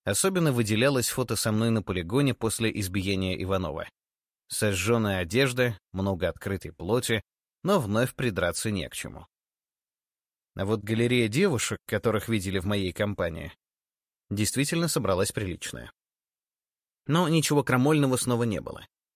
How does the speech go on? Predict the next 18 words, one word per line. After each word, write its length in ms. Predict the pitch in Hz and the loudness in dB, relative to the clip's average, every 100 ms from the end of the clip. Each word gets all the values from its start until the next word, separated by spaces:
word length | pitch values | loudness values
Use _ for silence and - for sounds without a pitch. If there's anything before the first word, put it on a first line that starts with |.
| _ _ _ - | _ _ _ -16
Статья 400 | - 139 214 226 | -4 0 2 2
подводила 520 | 151 123 117 139 127 | 4 4 4 4 2
статистику, 680 | - 110 139 - 120 - 107 | 2 0 0 0 0 0 -2
с 100 | - | 0
кем 280 | - 160 - | 2 2 2
и 120 | 110 | -2
сколько 440 | - 120 110 113 | 2 0 2 2
раз 200 | 110 - | 2 2
меня 240 | 101 90 85 | -2 -2 -2
видели, 440 | 147 160 156 147 _ _ _ - | 0 2 2 0 _ _ _ 0
но 100 | 117 | 4
никаких 500 | 196 - 151 143 127 | 4 4 0 0 0
предположений 840 | 123 - 110 104 98 127 160 147 | 0 0 2 2 4 2 4 2
о 20 | 135 | 2
наших 360 | 127 - 117 | 0 -2 -4
отношениях 680 | 123 117 - 117 107 107 - | -2 -2 0 0 0 -2 -2
не 140 | 85 | -8
было. 280 | 58 - - | -8 -12 -14